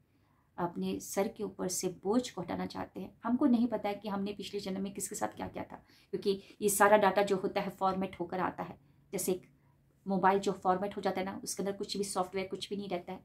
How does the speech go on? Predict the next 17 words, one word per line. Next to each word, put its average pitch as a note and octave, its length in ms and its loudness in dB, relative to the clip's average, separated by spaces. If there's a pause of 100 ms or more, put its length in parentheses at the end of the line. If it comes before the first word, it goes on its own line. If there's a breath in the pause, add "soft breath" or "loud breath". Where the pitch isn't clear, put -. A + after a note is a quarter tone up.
(300 soft breath)
वैसे G3+ 240 4
ही A3+ 200 6
ये A#3+ 100 2
डेटा G3 240 -2
पिछले G#3 280 -4
जन्म G3 200 -2
से F#3 240 -4 (280 loud breath)
जब F#3+ 120 0
हम F#3 220 0
आते F3+ 240 2
हैं E3+ 260 -2
तो A3+ 100 -12
पूरा A#3 200 0
फॉर्मेट G3 440 -4
होकर - 160 -10
आता - 200 -14
है। - 80 -20